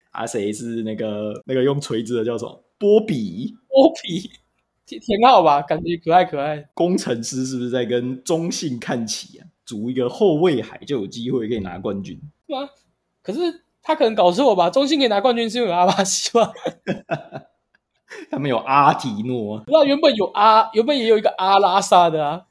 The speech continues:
Speaker 2: 可是那个被拿走了，就感觉冲击不了冠军啊。
Speaker 1: 林炳胜加入了嘛，那如果真的如同 rumor 说的，张杰伟也被签下来，这一队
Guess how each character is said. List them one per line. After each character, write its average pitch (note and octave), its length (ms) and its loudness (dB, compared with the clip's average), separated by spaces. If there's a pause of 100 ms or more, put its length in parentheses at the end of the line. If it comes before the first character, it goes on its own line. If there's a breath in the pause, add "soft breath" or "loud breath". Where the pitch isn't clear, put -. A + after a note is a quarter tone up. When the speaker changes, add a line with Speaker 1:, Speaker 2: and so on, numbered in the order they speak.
Speaker 2:
可 F#3 80 -4
是 B3 80 -2
那 C#4 100 -4
个 A#3 140 0
被 C4 140 0
拿 G3+ 200 0
走 E3+ 240 2
了， D3+ 180 4
就 A3 140 0
感 E3+ 180 0
觉 E3 80 -4
冲 G3+ 240 -4
击 F3 140 -6
不 E3+ 80 -6
了 D#3 100 0
冠 D3+ 160 -6
军 C#3+ 240 -10
啊。 C#3+ 60 -16 (220)
Speaker 1:
林 E3 240 -2
炳 E3 140 0
胜 C3+ 200 -4
加 A#2 220 -2
入 A2 160 -6
了 - 80 -12
嘛， - 100 -20 (240)
那 D#3+ 160 0
如 D3 160 0
果 A#2 480 -4
真 G3 220 0
的 D#3+ 100 2
如 B2+ 180 0
同 B2 240 -6
rumor C3+ 380 -4
说 A2+ 300 -8
的， G2+ 280 -6 (200)
张 F#3 220 0
杰 C3+ 200 0
伟 B2+ 180 0
也 F#2 60 -6
被 A2 120 -4
签 A2 240 -6
下 A#2 160 -4
来， - 200 -14
这 G3+ 120 0
一 D3 80 -4
队 C#3+ 240 2